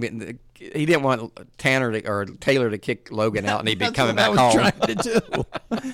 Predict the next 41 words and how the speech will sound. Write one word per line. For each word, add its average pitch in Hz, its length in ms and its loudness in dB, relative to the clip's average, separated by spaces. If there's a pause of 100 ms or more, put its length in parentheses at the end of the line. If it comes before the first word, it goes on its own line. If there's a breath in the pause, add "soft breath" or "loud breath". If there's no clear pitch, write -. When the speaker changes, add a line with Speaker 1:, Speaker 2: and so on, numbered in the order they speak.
(120)
Speaker 2:
<laughs> - 140 -8
I'm 175 60 0
just 165 180 -2
like, 160 280 -2
"Keep 220 220 -10
the 202 60 -4
boy 156 220 -2
there. 127 220 0
He's 131 140 -6
coming 165 280 -4
home 127 380 -4
Speaker 1:
<laughs> - 20 -20
He's 127 80 -6
Speaker 2:
Wednesday 123 360 2
Speaker 1:
had 139 160 6
Speaker 2:
or - 20 6
Speaker 1:
a 143 80 6
hundred 123 220 4
Speaker 2:
whatever." 113 60 0
Speaker 1:
bucks, 113 360 4
whatever. 113 420 0
Speaker 2:
Yeah. 104 80 -2
Speaker 1:
Just - 220 -8 (180)
keep, 135 180 -6
let 113 120 0
him 104 60 -4
stay - 160 -4
up 104 80 -8
here 98 80 -4
a - 20 -12
couple 101 240 -10
more 98 160 -6
days. 101 320 -6 (760 loud breath)
Speaker 2:
And 127 160 -4
Speaker 1:
By 208 140 6
the 208 120 8
Speaker 2:
hide 165 60 8
Speaker 1:
way, 170 180 8
Speaker 2:
your 165 60 6
shit. 175 100 6
Speaker 1:
how, 214 380 6